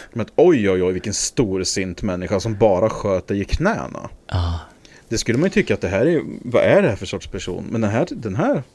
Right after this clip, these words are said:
Speaker 1: tillber man.
Speaker 2: Jo,
Speaker 1: En
Speaker 2: men,
Speaker 1: gudomlighet
Speaker 2: men precis,
Speaker 1: som
Speaker 2: det
Speaker 1: då
Speaker 2: är,
Speaker 1: beter sig
Speaker 2: men det
Speaker 1: så här.
Speaker 2: är ju inte, det är ju inte en människa, det är ju Gud. Ehm, en sak som jag fastnar för i den här,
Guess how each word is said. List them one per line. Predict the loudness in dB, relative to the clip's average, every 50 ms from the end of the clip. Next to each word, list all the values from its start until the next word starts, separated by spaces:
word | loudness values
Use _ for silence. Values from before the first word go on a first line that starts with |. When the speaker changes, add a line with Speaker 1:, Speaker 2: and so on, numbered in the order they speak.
| _
Speaker 1:
tillber | -2 -2 0 0 0 0 0 0 0
man. | -4 -8 -10 -14 -18 -18 -12 -12 -12 -12 -12 -18 -16 -6 0 2
Speaker 2:
Jo, | 2 2
Speaker 1:
En | 2 0 0
Speaker 2:
men, | 0 2 2
Speaker 1:
gudomlighet | 4 4 6 6 6
Speaker 2:
men | 6 4
precis, | 4 4 4 4 4
Speaker 1:
som | 4
Speaker 2:
det | 6 6
Speaker 1:
då | 6
Speaker 2:
är, | 6
Speaker 1:
beter | 4 4 4
sig | 4 4
Speaker 2:
men | 4 6
det | 6
Speaker 1:
så | 6
här. | 6 6
Speaker 2:
är | 6
ju | 6 6
inte, | 4 4 4 4 4 6 6 4 2 0 -6 -14 -20 _ _ -2 2
det | 4
är | 4
ju | 4
inte | 4 4 4
en | 4
människa, | 4 2 2 0 0 2
det | 2
är | 2
ju | 2 2 0 -2 -6 _ _ _ _ 0
Gud. | 2 2 2 2 0 -2 -6 -8 -12 -20 -20 -20 -20 -20 -20 -20 -20 -20 -12 _ 4
Ehm, | 6 6 8 8 6 6 6 4 2 0 -4 -12 _ _ _ _ _ _ _ _ _ _ _ _ _
en | 4 4 6 6 6 6
sak | 6 4 4 4
som | 4 2 4
jag | 4 4
fastnar | 2 -2 -2 0 0 0
för | 2 2 0 0
i | 0
den | 0 2 2 2
här, | 2 2 2 2 0 -4